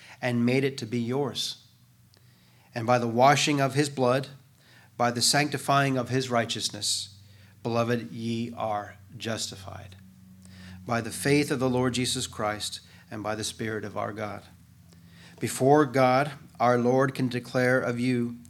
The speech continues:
"Behold, an Israelite indeed, in whom is no guile." My friend, to be justified is to be found declared not guilty before the judgment bar of God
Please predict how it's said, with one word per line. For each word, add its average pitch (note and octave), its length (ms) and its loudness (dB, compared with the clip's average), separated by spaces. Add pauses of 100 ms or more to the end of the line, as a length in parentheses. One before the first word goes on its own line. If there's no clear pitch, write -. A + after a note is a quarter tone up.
(420)
"Behold, D#3+ 680 2 (520)
an B2 240 -4
Israelite E3 720 4
indeed, A#2 600 -2 (460)
in A#2 180 -2
whom C3+ 460 4
is A2+ 320 -2
no A2+ 220 -2
guile." G#2+ 440 -8 (1300)
My A#2+ 160 -2
friend, D3+ 300 4
to C3+ 80 -2
be B2 100 0
justified A2+ 800 0 (640)
is B2 160 -2
to B2+ 100 -6
be A2+ 120 -6
found A#2+ 400 2
declared A2+ 440 -2
not B2+ 360 0
guilty B2+ 480 -2 (420)
before A#2 360 -2
the G#2+ 120 -6
judgment A2+ 460 -2
bar G#2+ 260 0
of G#2+ 140 -6
God G#2 340 -8